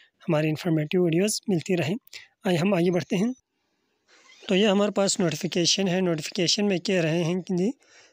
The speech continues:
"Consequent upon consideration in its one seventy-eight meeting of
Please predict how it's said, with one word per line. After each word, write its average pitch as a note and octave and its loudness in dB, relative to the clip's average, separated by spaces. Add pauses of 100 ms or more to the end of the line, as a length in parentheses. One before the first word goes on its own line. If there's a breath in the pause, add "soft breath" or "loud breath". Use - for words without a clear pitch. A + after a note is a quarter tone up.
(320 soft breath)
"Consequent A3+ 0 (760 loud breath)
upon G3+ 0
consideration G3 0 (640)
in G3+ 2
its - -2 (140)
one F#3+ 0 (280)
seventy-eight F3+ 0
meeting F#3 0
of F3+ -2